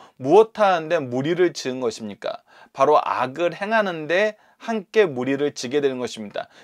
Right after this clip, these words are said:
그 악을 행한다는 것이 무엇입니까? 살인하지 말라는 하나님의 명령을 정면으로 위배하는 것입니다. 바울을 죽이기 전에는 어떻게 하겠다는 겁니까?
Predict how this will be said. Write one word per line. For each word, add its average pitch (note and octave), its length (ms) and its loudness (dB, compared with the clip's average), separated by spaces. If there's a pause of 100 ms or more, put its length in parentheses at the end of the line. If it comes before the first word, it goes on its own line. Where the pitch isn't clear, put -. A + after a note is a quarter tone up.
그 A#3+ 180 6
악을 D#3+ 400 2
행한다는 A3 480 2
것이 F#3 220 -4
무엇입니까? C3 720 -4 (200)
살인하지 A3 600 2
말라는 D3+ 360 2
하나님의 G#3+ 500 -2
명령을 C#3+ 520 -4
정면으로 G3+ 560 -2
위배하는 F3+ 720 -2
것입니다. B2 560 -4 (300)
바울을 A3+ 500 4
죽이기 E3+ 380 -8
전에는 C#3+ 280 -4
어떻게 B2 380 -2
하겠다는 G3+ 380 0
겁니까? A2 360 -2